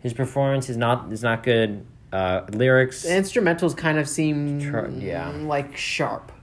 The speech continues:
Speaker 2: It sounds sharp to me. It's very, like, jarring.
Speaker 1: Doesn't sound like he really, like, sat down or thought through this one a ton, almost.
Speaker 2: Yeah, and the, again, I feel like the most unlikable thing is probably the instrumentals and the placing of it.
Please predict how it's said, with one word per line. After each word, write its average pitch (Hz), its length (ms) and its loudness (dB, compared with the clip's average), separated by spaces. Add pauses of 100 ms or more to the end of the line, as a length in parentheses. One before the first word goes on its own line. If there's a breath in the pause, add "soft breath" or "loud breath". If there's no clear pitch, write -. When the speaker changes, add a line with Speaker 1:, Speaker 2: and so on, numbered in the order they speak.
(160)
Speaker 2:
It 147 80 -6
sounds 165 300 0
sharp 156 400 2
to 165 140 -2
me. 156 400 -2
It's - 420 -8
very, 147 400 0
like, 139 320 -4 (300)
jarring. 143 580 -2 (140)
Speaker 1:
Doesn't 165 300 2
sound 156 220 0
like 143 140 0
he - 100 -4
really, 127 260 4
like, 101 200 2
sat 110 300 0
down 104 160 0
or - 20 -2
thought 95 280 -2
through 92 120 -2
this 87 160 -8
one 85 140 -6
a 78 40 -8
ton, 87 300 -14 (220)
almost. 82 260 -8
Speaker 2:
Yeah, 78 240 -6 (240)
and 170 320 2
the, 156 260 4 (1200)
again, 160 420 2
I 147 140 0
feel 170 200 2
like 170 200 4
the 160 160 4
most 147 300 2
unlikable 139 520 -2
thing 139 200 -2
is 135 240 -4
probably 131 680 -2
the 131 260 -6
instrumentals 131 600 -8
and 131 120 -6
the 117 40 -10
placing 127 540 -10
of - 100 -12
it. - 140 -12